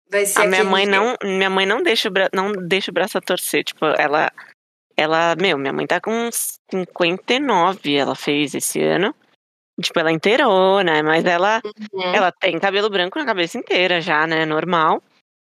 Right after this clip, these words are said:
Speaker 2: Mas ela não, não quer assumir, né? A, o cabelo branco, branco, branco. Então ela pinta de loiro, basicamente branco, só pra falar que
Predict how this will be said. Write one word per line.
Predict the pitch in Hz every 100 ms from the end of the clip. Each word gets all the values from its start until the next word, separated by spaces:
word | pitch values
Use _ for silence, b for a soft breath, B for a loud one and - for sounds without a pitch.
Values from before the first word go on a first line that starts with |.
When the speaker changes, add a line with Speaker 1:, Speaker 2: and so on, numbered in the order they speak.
| _
Speaker 2:
Mas | 214 208 196
ela | 185 208 226 220 220 - _ _
não, | 185 180 214 294 302
não | 262 277
quer | - 359 320 339 330
assumir, | 311 - 349 339 214
né? | 170 156 214 247
A, | 160 160 - -
o | - -
cabelo | 151 165 160
branco, | 143 143 160 156 156
branco, | 147 151 147
branco. | 143 147 151
Então | - 151
ela | 196 -
pinta | 202 214 254
de | 208 220
loiro, | 208 202 196 220 240 294 302 285 247 196 185 - _ _ _
basicamente | 151 156 208 220 208 -
branco, | 190 185 190 226 - 440 - B _ _ _ _ _ -
só | -
pra | 220
falar | 240 381 415
que | -